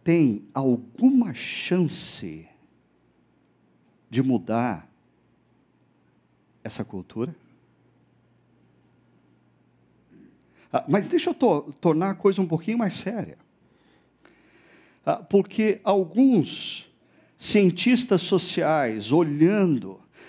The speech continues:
ah, pra esse mundo pós-verdade, esse mundo altamente individualista, hedonista, consumista e tudo mais,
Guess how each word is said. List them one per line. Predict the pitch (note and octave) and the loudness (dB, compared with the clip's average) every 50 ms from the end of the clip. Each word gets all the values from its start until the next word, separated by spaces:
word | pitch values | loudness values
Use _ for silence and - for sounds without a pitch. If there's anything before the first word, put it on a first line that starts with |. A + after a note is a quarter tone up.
| - _ | -20 _
ah, | - C#3+ | -2 -2
pra | - - - - F3+ F3 E3+ | -2 -2 -2 0 0 2 0
esse | F3 G#3 A#3 - - - - F#3+ E3 D3+ - - | 0 0 -2 -2 -4 -6 -2 -2 -2 -2 -2 -4
mundo | B2+ C#3 D#3 F3 G3+ G#3 G#3 F#3+ D#3+ C3 C#3 C3 | 0 4 4 6 6 6 4 2 2 2 0 0
pós-verdade, | C3 - - - G3+ G3+ G#3 G#3+ F#3+ D#3+ D#3+ E3 E3+ D3+ B2 A2 B2 C3+ D3 D3+ D3 D3+ C#3+ C#3 D#3 | 0 -4 0 0 2 2 2 -2 -4 -2 0 0 0 0 0 0 0 0 2 2 0 0 0 -2 -2
esse | D#3 - - - F3 D#3 | -2 -2 -2 -2 -2 -2
mundo | C#3 C3 C3 C#3 D3+ E3+ G#3 G3+ F#3+ F3 C3 - - A#2 - - - - - _ | 0 -2 0 2 4 4 6 6 4 2 2 -2 -4 -8 -8 -12 -18 -20 -8 _
altamente | - G#3 A3+ A3 G#3+ A3+ - F3+ D#3+ C#3+ C#3+ D3+ D#3+ F3+ F#3 F3 E3+ - - F#3 | -2 -2 -2 -2 -4 -4 -4 -2 0 2 2 4 2 2 2 -2 -4 -4 -2 0
individualista, | F3+ F3 F3 E3 E3 D#3+ F3 E3 D3+ D#3 D3+ C3+ A#2+ A#2+ C#3 E3 F3+ E3+ D#3+ - - - - C3+ C#3 | 0 0 2 0 2 4 4 4 4 2 0 0 0 -2 -2 -2 -2 -2 -2 -4 -6 -2 0 2 4
hedonista, | D#3 E3+ E3 D#3 D3+ C#3+ A#2+ A#2+ C3+ D#3 F3+ F#3 E3+ F3 - - D3+ C#3+ | 4 2 2 4 4 4 6 6 6 4 4 2 0 -2 -2 -2 -2 -2
consumista | - - E3 E3 D#3+ E3 - - D3+ C3 B2 C3 D#3 F3+ F#3+ E3 - - - D3+ | 2 2 2 2 2 -2 0 2 4 6 6 6 6 4 2 -2 -2 0 2 2
e | C#3 | 2
tudo | C#3 - E3+ E3+ D#3+ D3+ B2+ | 4 4 4 4 6 6 4
mais, | A2+ A#2 C3 D3 C#3+ G2+ - - - - - - - - _ | 4 4 2 2 -2 -4 -6 -12 -18 -20 -20 -20 -20 -20 _